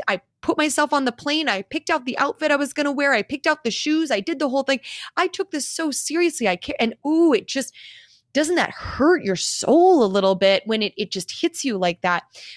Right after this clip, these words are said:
But don't let your reaction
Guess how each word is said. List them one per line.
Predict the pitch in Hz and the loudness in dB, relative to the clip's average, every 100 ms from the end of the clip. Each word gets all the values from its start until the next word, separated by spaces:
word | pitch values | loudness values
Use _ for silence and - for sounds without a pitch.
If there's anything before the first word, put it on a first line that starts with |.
| _ | _
But | 220 - | -4 0
don't | 233 349 | 0 0
let | 339 262 | 0 -2
your | 202 185 226 285 277 - - | -4 0 2 4 2 -2 -8
reaction | 175 214 196 247 320 - 226 | -2 2 2 2 0 -2 -2